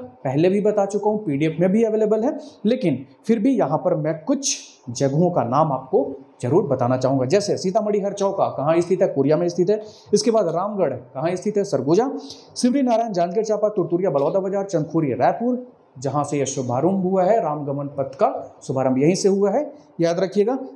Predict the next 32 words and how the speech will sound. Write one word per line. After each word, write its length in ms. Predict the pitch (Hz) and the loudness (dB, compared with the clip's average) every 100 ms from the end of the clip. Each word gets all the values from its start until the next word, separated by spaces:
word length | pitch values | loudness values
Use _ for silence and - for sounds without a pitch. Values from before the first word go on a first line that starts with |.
| - | -2
राजिम, 420 | 170 214 262 277 | 2 2 0 -2
गरियाबंद, 440 | 170 165 185 214 220 | 0 0 -2 -4 -6
सिहावा, 440 | - 147 151 175 | -6 -2 0 0
सप्तऋषि 560 | 170 175 - 160 156 160 | -2 -6 -4 -6 -2 0
आश्रम, 340 | 143 156 143 131 | 0 0 -4 -6
थमतरी, 340 | 120 165 233 | -2 0 2
जगदलपुर, 460 | 156 139 139 143 120 | 0 -2 -2 -2 0
बस्तर 340 | 135 - 247 | -2 0 -2
और 180 | 220 - | -2 -4
रामाराम, 520 | 131 139 131 320 - - _ _ | -2 0 0 0 -4 -14 _ _
सुकमा। 600 | - - - 160 107 - - - _ _ | -4 -2 0 0 -2 -4 -18 -20 _ _
छत्तीसगढ़ 460 | 156 - 147 143 - | -10 -4 0 0 0
सरकार 280 | 156 175 | 0 2
प्रथम 440 | 226 - - 127 139 | 0 -4 -8 -4 -4
चरण 320 | 135 127 135 | -2 0 0
में 200 | 170 - | 0 -2
इन 300 | 151 120 107 | -2 -4 0
नौ 220 | 143 226 | 2 2
स्थानों 460 | 214 - - 135 135 | -2 -10 -8 -4 -4
का 120 | 139 | -4
समग्र 420 | 135 120 135 143 | -6 -4 -2 0
विकास 340 | 131 131 123 - | -2 0 -2 -2
करने 240 | 117 117 120 | -2 -2 0
का 120 | 123 | -2
कार्य 260 | 123 113 | -2 -4
कर 140 | 120 113 | -2 -2
रही 300 | 127 123 135 | 0 2 4
है। 160 | 202 285 - - - | 4 2 -6 -18 -10
किस 200 | 156 - | -8 -4
योजना 260 | 135 127 135 | -2 2 2
के 80 | 135 | 2
तहत? 460 | 139 180 262 - | 2 2 2 -4